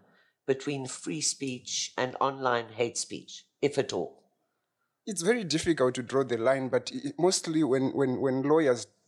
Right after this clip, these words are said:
Speaker 2: deal with these issues, it's around intention, the intention to cause harm, the intention to cause harm towards a particular group of people, not just, you know, it, it shouldn't be between you and me, you know, just maybe, you know, we are friends and all of a sudden probably we have,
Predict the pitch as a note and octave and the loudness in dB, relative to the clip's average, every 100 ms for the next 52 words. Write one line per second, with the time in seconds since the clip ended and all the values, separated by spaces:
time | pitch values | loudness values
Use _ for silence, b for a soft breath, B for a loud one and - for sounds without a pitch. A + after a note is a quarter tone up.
0 | B2+ D3+ D3+ A#2+ G#2+ C3+ - C3 B2+ A2+ | -2 2 4 2 -2 -6 -4 -6 -6 0
1 | A#2 B2 C#3 - A2+ - C3+ C3 G#2 G2+ | 4 4 4 0 -8 -4 -2 -2 -4 -8
2 | F#2 A#2+ A#2 D3 C3+ B2 A2 - - A2 | -8 -6 -4 -4 -4 -4 -8 -6 -4 -2
3 | G#2 G#2+ G#2+ A2+ - - G2+ A2+ C#3+ C#3+ | 0 0 0 -4 -18 -14 -10 -4 -4 -4
4 | B2 A2+ - C3 B2 G2+ A#2 B2+ B2 b | -4 -6 -2 -2 -2 0 2 2 -4 b
5 | b b - B2+ C3 - A#2+ - - B2+ | b b 0 2 2 0 -10 -12 -2 0
6 | - D3 C#3 A#2 A2 A#2 - G2 - A2+ | 0 -2 2 2 2 -4 -8 -10 -10 -14
7 | - G2+ C3 D3 C3+ B2+ - F#2+ A#2 G2 | -10 -2 0 0 2 0 0 -4 -4 -4
8 | F2 - - - C#3+ - - - D#3+ B2 | -8 -14 -12 -6 -4 -4 -6 -4 -2 -2
9 | A#2+ A#2 G#2+ A2 C3+ C#3 C3 B2+ A2 G#2+ | -2 -6 -8 -8 -4 -2 0 2 2 0
10 | B2+ A2 G#2 G2+ F#2+ A#2 A#2 - A2+ G#2 | -2 -2 -6 -8 -4 -2 -2 -4 -6 -6
11 | F#2+ G2+ B B B B2+ A2 A2 A2+ - | -10 -16 B B B -6 -2 0 -2 -2
12 | B2+ B2+ A2+ G#2+ G#2 A#2 A#2 A2 - A2 | 0 0 0 -2 -2 -2 -4 -6 0 0
13 | G#2 G2+ A#2+ A2 A2 G#2 G#2 | -2 -2 -2 -2 -4 -6 -10